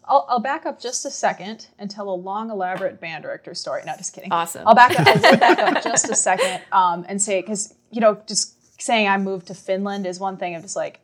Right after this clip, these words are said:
Speaker 1: on a whim, "Yeah, you know,
Speaker 2: Yeah.
Speaker 1: it would be cool." Um, but I, so I,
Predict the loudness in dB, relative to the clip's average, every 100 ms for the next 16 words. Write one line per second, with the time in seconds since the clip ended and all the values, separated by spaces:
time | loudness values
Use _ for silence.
0 | -2 -2 -2 -6 -8 -8 -10 -14 -16 -18
1 | -12 -6 -4 -2 -4 -6 -12 -14 -16 -16
2 | -16 -16 _ -20 _ 4 6 6 2 2
3 | 2 2 -2 -4 -12 -12 -16 _ 0 6
4 | 6